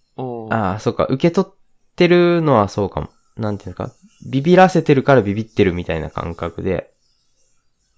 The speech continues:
Speaker 1: それび-、なんでビビらせるの？その人は。
Speaker 2: 発言してる人ですか？
Speaker 1: いや、わかんないけど、その、大輝くんが捉えてる、その、情報元って意味？
Speaker 2: あー。
Speaker 1: でも情報聞いてビビってる人もいるから、その出回るんだよね、とも思ってる。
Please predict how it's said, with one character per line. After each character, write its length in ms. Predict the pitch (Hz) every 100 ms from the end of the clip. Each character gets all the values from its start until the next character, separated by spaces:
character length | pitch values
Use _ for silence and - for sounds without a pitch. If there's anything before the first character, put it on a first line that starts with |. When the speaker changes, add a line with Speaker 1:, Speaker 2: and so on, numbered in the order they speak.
| _ _
Speaker 1:
そ 140 | -
れ 60 | 202
び-、 200 | 165 175
な 140 | 196
ん 60 | 226
で 100 | 143
ビ 140 | 104
ビ 100 | 101
ら 120 | 98 95
せ 120 | 95
る 160 | 85
の？ 180 | 78 -
そ 140 | - 85
の 80 |
人 220 | 82 - -
は。 100 | - _ _ _ _ _ _
Speaker 2:
発 360 | - - 110 120
言 240 | 117 113
し 100 | -
て 80 | 113
る 80 | 101
人 160 | -
で 60 | 82
す 60 | -
か？ 220 | 107 139 _ _ _ _ _ - - _ _ _ _
Speaker 1:
い 140 | 156
や、 120 | 135 110
わ 120 | 107
か 120 | 101
ん 40 |
な 60 | 95
い 60 | 87
け 60 |
ど、 120 | 85
そ 120 | 80 92
の、 220 | 80 67 _
大 140 | 101
輝 160 | - _
く 80 | 85
ん 60 |
が 80 | 71
捉 180 | - 71
え 60 |
て 120 | 69 143
る、 200 | 139 - -
そ 60 |
の、 180 | 50 - _ _ _ _ 403 _ _ _ _ _ _ 147 _
情 180 | 117
報 140 | 104 113
元 280 | 101 90 85
っ 40 |
て 80 | 80
意 20 |
味？ 120 | 78
Speaker 2:
あ 100 | 107
ー。 20 |
Speaker 1:
で 60 | 120
も 100 | 110
情 160 | 123 175
報 100 | 196
聞 200 | - 190
い 80 |
て 160 | 185 190
ビ 100 | 160
ビ 80 | 185
っ 40 |
て 120 | -
る 80 | 139
人 140 | 120 131
も 80 |
い 100 | 117
る 140 | 160 202
か 180 | - 190
ら、 200 | 226 175
そ 120 | 139
の 160 | 120
出 140 | 98 113
回 180 | 113 107
る 80 |
ん 60 | 95
だ 80 | 87
よ 60 |
ね、 120 | 101 135
と 80 |
も 80 | -
思 140 | 90 92
っ 20 |
て 160 | -
る。 160 | 80 76